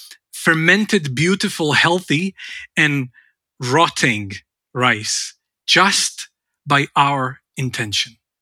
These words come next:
So that's, that's where kind of, uh, people can see that water is intelligent. It reacts to outer stimuli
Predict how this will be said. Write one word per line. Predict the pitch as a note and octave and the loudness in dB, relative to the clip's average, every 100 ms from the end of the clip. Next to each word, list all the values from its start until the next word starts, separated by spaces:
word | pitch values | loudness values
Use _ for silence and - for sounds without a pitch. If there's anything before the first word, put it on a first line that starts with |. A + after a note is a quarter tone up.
| _ _ _ _ _ _ - - - | _ _ _ _ _ _ -12 -10 -4
So | - F#3 F#3 E3+ - | 2 4 2 0 -6
that's, | C#3+ G3+ A3+ - G3 - - | 2 2 2 -2 -4 -10 0
that's | E3 G3 G#3 | 2 2 2
where | G3 F3+ E3+ | 2 4 2
kind | - E3+ D3+ | 2 2 2
of, | C#3+ B2+ - | -4 -8 -10
uh, | D3 | -4
people | C3 F3+ E3 | -2 0 -2
can | C#3+ D3+ C3+ | -2 -2 0
see | - - E3+ C#3+ G#2+ G#2 _ - - _ _ | 0 2 2 2 -2 -8 _ -20 -20 _ _
that | - C#3 C3 - - _ | 0 2 2 -2 -20 _
water | C#3+ D#3 D#3+ D#3 | 2 2 4 2
is | C3+ | 0
intelligent. | C#3 D#3 D3 C3+ A2 G2 - - _ _ | 0 0 0 0 -6 -8 -16 -16 _ _
It | - E3 C3 | 0 2 0
reacts | C3+ C3+ C#3 E3 D3 - - - - - _ _ _ | 0 4 4 4 2 0 -6 -6 -6 -12 _ _ _
to | - D3+ - _ _ _ _ _ _ _ _ | -6 -6 -8 _ _ _ _ _ _ _ _
outer | E3 F3 F#3 F#3+ | 2 2 0 -2
stimuli | D3+ - G#3+ G#3+ C3 A2 | -2 0 0 0 -4 -8